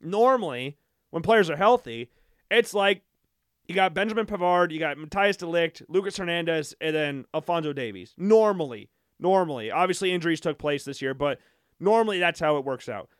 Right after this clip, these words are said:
So you have Alphonso Davies bombing forward, and then you have Pav-, Pavard, de Ligt, and Hernandez all shifting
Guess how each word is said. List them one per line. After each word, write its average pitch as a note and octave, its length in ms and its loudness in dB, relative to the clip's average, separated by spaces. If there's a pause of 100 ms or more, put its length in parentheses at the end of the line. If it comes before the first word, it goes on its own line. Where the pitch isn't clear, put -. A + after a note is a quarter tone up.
(360)
So G#3 120 -2
you A3 100 4
have A3+ 80 6
Alphonso A#3 400 2
Davies G#3+ 300 0
bombing F#3 480 0
forward, F#3 480 2
and F3+ 180 -6
then G#3 60 -2
you G3 120 -2
have G3+ 260 0
Pav-, F#3 480 -2
Pavard, F#3 540 2 (100)
de D#3 60 -6
Ligt, F3+ 340 -2 (380)
and D#3 140 -2
Hernandez F#3+ 460 2
all F#3+ 200 0
shifting C#3+ 680 -2